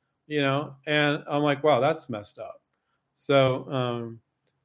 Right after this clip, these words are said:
there's a lot of companies out there doing you guys a huge disservice. And we're like, "No, you're gonna do the work. And if people don't like that, that's great. We don't wanna help you if you don't wanna do the work." But sometimes, to be honest, it takes people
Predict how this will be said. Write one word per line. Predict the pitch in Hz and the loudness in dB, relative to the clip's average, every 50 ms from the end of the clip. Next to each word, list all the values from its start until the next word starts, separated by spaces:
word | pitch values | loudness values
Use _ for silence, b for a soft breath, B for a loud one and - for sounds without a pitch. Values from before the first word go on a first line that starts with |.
| _ - | _ -16
there's | - 151 143 135 139 | -8 -6 -6 -2 0
a | 147 | 4
lot | 143 151 156 151 147 | 6 8 8 8 8
of | 143 135 135 135 | 6 4 2 -2
companies | - 135 131 - 127 120 117 | -6 -6 -4 -4 -4 -4 0
out | 120 117 113 117 | 0 -2 -2 -2
there | 123 117 113 107 | -4 -4 -4 -6
doing | 110 - 120 120 120 | -6 -6 -4 -4 -2
you | 117 113 | -2 -2
guys | 117 113 110 107 107 | -2 -2 -4 -4 -8
a | 107 | -12
huge | 104 - - 123 117 107 - | -16 -10 -8 -8 -8 -8 -10
disservice. | - 104 - - 123 117 113 104 - - - - - _ _ _ _ _ _ _ - | -14 -16 -12 -8 -6 -6 -6 -6 -8 -14 -16 -20 -20 _ _ _ _ _ _ _ 0
And | 143 143 139 139 151 | 4 4 4 4 6
we're | 147 151 170 185 | 6 8 8 8
like, | 185 156 147 143 143 143 147 - | 10 10 8 8 6 4 -2 -8
"No, | 160 160 196 180 | -6 -4 -2 -2
you're | 160 165 175 | 0 0 0
gonna | 185 180 175 | 2 0 0
do | 165 160 170 170 | 2 4 2 4
the | 165 160 | 4 4
work. | 170 226 247 202 135 131 - - _ - | 6 6 6 6 4 2 -2 -10 _ -2
And | 151 147 143 147 147 143 - - _ _ _ _ _ _ | 0 2 2 0 -2 -4 -10 -18 _ _ _ _ _ _
if | - 143 135 - | -8 -8 -8 -4
people | - 202 196 240 | -6 -6 -4 2
don't | 208 196 196 196 | 4 4 6 6
like | 180 180 185 185 | 6 6 6 6
that, | 202 196 - - | 6 4 6 6
that's | 170 165 160 165 | 4 4 4 4
great. | - - 175 156 123 - - | 2 4 4 4 4 4 0
We | 131 139 | 0 0
don't | 143 147 147 | 2 2 2
wanna | 147 147 139 | 2 2 4
help | 143 139 135 131 135 | 4 2 2 2 -2
you | 127 117 | -6 -8
if | - - | -6 -6
you | 123 | -6
don't | 120 117 | -4 -4
wanna | 117 113 110 | -4 -4 -6
do | 113 113 | -8 -8
the | 110 | -8
work." | 117 139 - - _ b b b b b b b _ | -10 -12 -14 -16 _ b b b b b b b _
But | _ 247 - | _ -2 2
sometimes, | - 277 285 277 320 330 330 285 240 226 190 | 4 4 6 8 8 8 8 6 2 0 -6
to | - 185 | -8 -6
be | 190 202 | -2 0
honest, | 202 214 226 214 190 - | 2 4 4 2 2 -2
it | 180 - | -8 -4
takes | - 208 208 202 - | -2 -2 -2 -2 -6
people | - - 214 202 - 196 190 175 160 165 b | -8 -8 -6 -2 0 2 2 2 0 -2 b